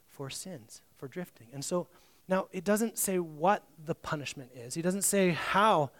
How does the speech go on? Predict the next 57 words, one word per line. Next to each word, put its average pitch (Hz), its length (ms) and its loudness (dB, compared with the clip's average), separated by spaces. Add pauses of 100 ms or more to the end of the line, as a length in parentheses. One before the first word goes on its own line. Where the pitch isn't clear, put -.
the - 80 -10
punishment 139 400 -2
is. 160 140 2
And 175 120 -2 (280)
in 175 100 0
fact, 226 300 2 (200)
I 190 120 6
don't 262 100 8
even 233 160 8
think 214 160 2
that's 202 160 6
the 202 80 -4
point 247 300 6
of 180 80 4
this 175 160 4
text - 380 0
right 139 100 -8
here. - 180 -10 (220)
It 175 80 6
isn't 233 260 6
the 185 80 2
punishment. 196 500 -2 (240)
And 165 120 2
that's 185 120 4
where 202 80 4
we're 196 60 8
gonna 190 120 6
go 180 140 8
a 175 60 8
little 170 140 4
bit 160 80 -6
further, 202 160 4
because 156 240 -2
this, 214 180 2 (320)
this 202 240 8 (220)
exhortation, 226 640 4
this 190 140 6
admonishment 190 520 6
right 165 140 2
here 175 140 6
that 170 100 2
happens 226 400 4
is 185 140 2
in 190 80 6
the 185 60 6
middle 214 440 8 (220)
of 202 100 8
a 202 60 8
bigger 214 340 8
argument, 175 400 6
a 131 60 0
bigger 185 240 4
conversation 185 640 2
that's 151 120 -6
happening. 135 400 -6 (340)
But 156 120 -6
he, 156 60 -4